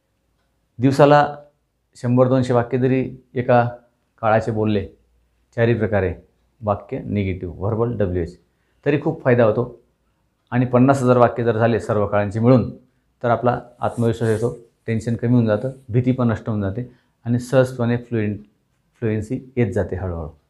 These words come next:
क्रियापदं दोनशे, तीनशेच्या पुढे करा, पुढे पाचशे करा आणि हजार करा. तर अशा प्रकारे आपण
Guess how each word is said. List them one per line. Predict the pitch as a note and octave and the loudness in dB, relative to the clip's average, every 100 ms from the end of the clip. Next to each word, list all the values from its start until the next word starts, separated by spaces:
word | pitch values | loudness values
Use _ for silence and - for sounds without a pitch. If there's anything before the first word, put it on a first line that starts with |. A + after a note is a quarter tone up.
| _ _ _ - | _ _ _ -4
क्रियापदं | A#2+ A#2+ A#2+ A#2 A#2+ - | 2 2 4 0 -2 -10
दोनशे, | A2 A2 A2 | -8 -6 -6
तीनशेच्या | G#2+ A2 G#2 G#2+ | -8 -10 -8 -8
पुढे | G#2 G#2 | -4 -4
करा, | G#2+ A2 A#2+ - _ _ - | -2 -2 -4 -10 _ _ -6
पुढे | G#2+ | -4
पाचशे | A2 A2+ A2+ | -2 -2 -2
करा | G#2 A2 | -2 0
आणि | A2+ | 0
हजार | G#2+ F#2+ F#2 | 0 0 -2
करा. | F2 D#2 - _ _ _ _ _ _ _ _ _ _ _ _ _ _ - | -6 -14 -18 _ _ _ _ _ _ _ _ _ _ _ _ _ _ -2
तर | |
अशा | C3 D3 | 0 2
प्रकारे | C#3+ D3 D3 | 2 4 4
आपण | C#3+ C#3+ | 4 2